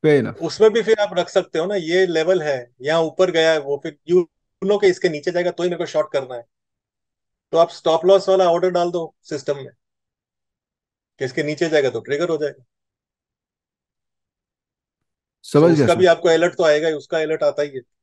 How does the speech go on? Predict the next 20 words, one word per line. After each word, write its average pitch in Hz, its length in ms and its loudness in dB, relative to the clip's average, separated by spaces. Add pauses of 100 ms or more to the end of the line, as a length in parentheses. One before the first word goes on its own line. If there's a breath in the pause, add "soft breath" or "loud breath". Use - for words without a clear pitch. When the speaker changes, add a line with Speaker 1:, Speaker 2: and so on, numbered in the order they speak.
(800)
Speaker 2:
As 120 200 -8
soon 160 120 -4
as 165 180 -4
you 160 100 -4
get 151 140 2
an 165 200 0
alert 156 220 -2
कि 156 80 -6
मेरा 151 180 0
order 139 240 0
trigger 143 320 -6
हो 147 140 -4
गया, 147 160 -4
तो 127 180 -6
आप 117 60 -16
जाके 135 220 -4
stop 147 260 -2
loss 156 100 -6
डाल 151 160 -4
दीजिए। 139 260 -16